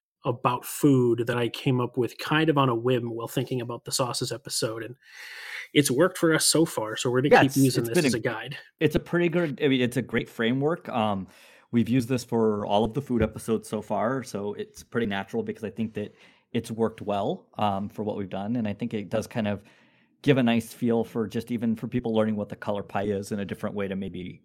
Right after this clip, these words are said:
Speaker 2: kind of apply it or to think about it.
Speaker 1: Yeah, and, and I think, you know, we, we've kind of, as we're working on this, this is slowly evolving a little bit. But so here's, here's my initial, so we're just gonna go in, in the, you know, classic Wooberg order. So starting with white, um, white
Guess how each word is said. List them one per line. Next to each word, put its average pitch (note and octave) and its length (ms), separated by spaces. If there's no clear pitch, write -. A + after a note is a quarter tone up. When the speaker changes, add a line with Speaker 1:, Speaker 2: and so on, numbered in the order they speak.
Speaker 2:
kind G#2 160
of F2 60
apply F#2+ 320
it F#2+ 120
or F#2+ 80
to E2 60
think D#2 300
about A1+ 260
it. - 160
Speaker 1:
Yeah, G3 200
and, D3+ 200
and D3 160
I C#3 60
think, C#3+ 300
you C#3+ 40
know, B2+ 220
we, B2 220
we've C3+ 180
kind C#3+ 220
of, - 160
as D3 220
we're C3+ 160
working C3 320
on A#2 160
this, A2 220
this A#2+ 180
is A#2+ 100
slowly A#2 300
evolving A2+ 360
a A2+ 60
little A2+ 220
bit. A2+ 180
But - 100
so B2+ 120
here's, E3 340
here's D#3+ 300
my D3 100
initial, B2+ 340
so - 160
we're A#2 100
just C3 180
gonna C3+ 100
go B2+ 200
in, A#2+ 140
in A#2+ 140
the, G#2+ 180
you C3+ 100
know, A2 120
classic B2 420
Wooberg C3 400
order. A#2 300
So - 120
starting B2 340
with C#3 140
white, A2+ 380
um, A2+ 420
white D3 480